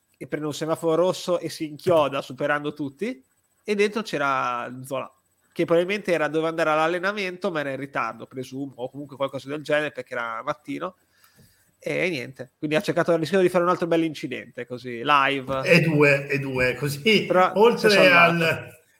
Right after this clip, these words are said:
Speaker 2: co-, oltre a salvare Aulla, fa-, <laughs> il centro fisioterapico di Aulla, salviamo anche i carrozzieri di Spezia e almeno
Speaker 1: <laughs>
Speaker 2: siamo tutti. No, invece c'era una cosa che volevo raccontarvi, me-, non te l'ho raccontata neanche a te, me l'ero dimenticata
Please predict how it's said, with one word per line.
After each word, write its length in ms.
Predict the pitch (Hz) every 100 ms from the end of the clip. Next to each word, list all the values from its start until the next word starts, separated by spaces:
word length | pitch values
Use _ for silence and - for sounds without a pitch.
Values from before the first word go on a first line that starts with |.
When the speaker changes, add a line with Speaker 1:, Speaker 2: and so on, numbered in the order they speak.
| -
Speaker 2:
co-, 300 | 202 196 214
oltre 260 | 226 220
a 40 | 190
salvare 560 | - 180 156 196 190 196
Aulla, 640 | 196 190 202 196 170 151
fa-, 200 | - 156
<laughs> 640 | 156 139 - 180 156 135
il 120 | 185 160
centro 320 | 175 170 143
fisioterapico 680 | 170 131 135 180 160 - 165
di 100 | 165
Aulla, 480 | 151 143 151 143 127 - _
salviamo 680 | - - 151 143 165 165 160
anche 320 | 160 151 151
i 100 | 151
carrozzieri 580 | 151 151 147 147 156 143
di 140 | 143
Spezia 760 | 170 - 131 143 147 127 120 117
e 80 | 120
almeno 420 | 120 131 247 123 131 - - -
Speaker 1:
<laughs> 400 | _ _ _ _
Speaker 2:
siamo 300 | - 143 -
tutti. 260 | 135 - _ - -
No, 160 | 240
invece 380 | 185 233 214 185
c'era 220 | 180 226
una 120 | 208 180
cosa 220 | 233 180
che 80 | 123
volevo 260 | 160 202
raccontarvi, 680 | 175 - 160 156 202 190 165 143
me-, 180 | 151 160
non 160 | 165
te 80 | 165
l'ho 60 | 180
raccontata 380 | 175 165 196 175
neanche 280 | 151 151 160
a 100 | 160
te, 320 | 180 202 -
me 100 | 143
l'ero 160 | 143 151
dimenticata 920 | 147 147 143 139 151 151 147 127 113